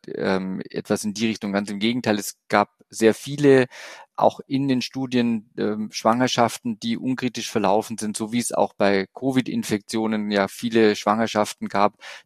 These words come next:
die deswegen trotzdem völlig unkritisch verlaufen sind. Also von der Immunreaktion und Antwort ist jetzt nicht prima ein Schaden für das Kind, ähm, zu erwarten. Auch für die Stillzeit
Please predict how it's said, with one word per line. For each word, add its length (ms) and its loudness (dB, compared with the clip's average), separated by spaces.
die 60 -14
deswegen 380 0
trotzdem 320 -2
völlig 380 0
unkritisch 480 -8
verlaufen 460 0
sind. 160 -2
Also 240 -2
von 340 -2
der 240 4
Immunreaktion 1300 -2
und 120 -2
Antwort 460 2
ist 160 -6
jetzt 200 -10
nicht 200 -6
prima 240 -2
ein 140 0
Schaden 480 0
für 160 -2
das 200 -4
Kind, 320 0
ähm, 220 -2
zu 120 -6
erwarten. 640 -2
Auch 240 2
für 280 0
die 140 -4
Stillzeit 580 0